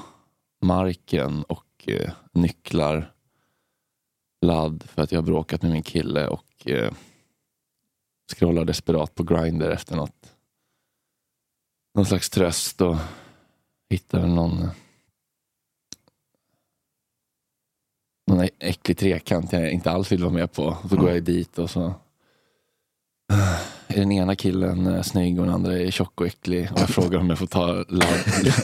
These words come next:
Speaker 1: <laughs> om jag får ta ladd där och det får jag inte. Så blir jag sur och så går jag därifrån. Nej, men jag har massa andra exempel också. Jag är på inspelning och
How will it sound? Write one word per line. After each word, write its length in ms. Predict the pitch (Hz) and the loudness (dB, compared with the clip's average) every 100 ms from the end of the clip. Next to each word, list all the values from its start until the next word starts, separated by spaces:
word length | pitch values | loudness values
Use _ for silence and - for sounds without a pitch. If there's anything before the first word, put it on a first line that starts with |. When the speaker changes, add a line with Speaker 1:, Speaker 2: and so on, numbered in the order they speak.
| 151 - - 196 - | 2 2 -2 -2 2
Speaker 1:
<laughs> 0 | |
om 140 | 127 | 2
jag 100 | 127 | 4
får 80 | 110 | 2
ta 160 | 120 110 | 2 2
ladd 460 | 107 98 95 90 - 90 90 | 2 2 2 0 0 0 0
där 340 | 92 90 90 90 | 2 2 2 0
och 60 | |
det 60 | 90 | -2
får 240 | - 90 | 0 0
jag 80 | 92 | 0
inte. 200 | 87 - | -2 -6
Så 60 | 113 | -2
blir 80 | 90 | 0
jag 80 | |
sur 300 | - 104 92 87 | 2 2 2 2
och 60 | |
så 60 | 92 | 2
går 100 | 92 | 0
jag 80 | 92 | 0
därifrån. 540 | 92 92 95 87 90 - - _ _ _ | 0 0 -2 -2 -4 -8 -20 _ _ _
Nej, 120 | 92 | 2
men 100 | 110 | 2
jag 60 | 101 | 2
har 60 | 98 | 2
massa 240 | 90 92 | 0 0
andra 220 | 85 71 | 0 -2
exempel 400 | - - 82 85 | -4 -2 -2 0
också. 500 | 85 - - 82 62 - - - _ _ _ - | -4 -6 -2 0 -2 -4 -12 -20 _ _ _ -20
Jag 180 | - 64 | -10 -4
är 40 | 85 | 0
på 120 | 95 | 2
inspelning 680 | 90 - 92 90 90 90 | 0 0 0 0 0 0
och 340 | 87 82 80 | 0 -2 -4